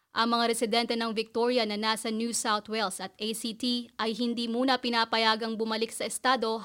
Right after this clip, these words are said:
habang naka-lockdown. Ipinatigil din ang pag-i-issue ng red zone permits. Tanging ang mga otorisadong manggagawa na nag-apply ng exemption ang makakabiyahe papuntang Victoria, kabilang ang mga border residents. Nakatakda namang magtapos ang lockdown sa Victoria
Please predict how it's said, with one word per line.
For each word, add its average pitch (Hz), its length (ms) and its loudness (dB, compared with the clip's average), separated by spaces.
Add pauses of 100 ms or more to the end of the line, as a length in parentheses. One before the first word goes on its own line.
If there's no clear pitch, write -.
habang 220 320 0
naka-lockdown. 240 720 2 (480)
Ipinatigil 294 640 4
din 262 160 2
ang 202 80 -2
pag-i-issue 220 640 -4
ng 214 160 -2
red 214 320 0
zone 214 320 -2
permits. 214 560 -4 (480)
Tanging 220 400 2
ang 208 80 -2
mga 220 400 -2
otorisadong 220 640 2
manggagawa 226 720 2
na 208 160 -4
nag-apply 214 560 -4
ng 180 80 -8
exemption 294 720 2 (240)
ang 311 160 6
makakabiyahe 277 720 4
papuntang 269 480 0
Victoria, 247 640 2
kabilang 226 480 -2
ang 220 160 -2
mga 214 80 -2
border 202 400 -4
residents. - 640 -8 (300)
Nakatakda 226 560 2
namang 226 240 0
magtapos 214 480 -2
ang 190 160 -6
lockdown 196 400 -4
sa - 80 -6
Victoria 254 640 2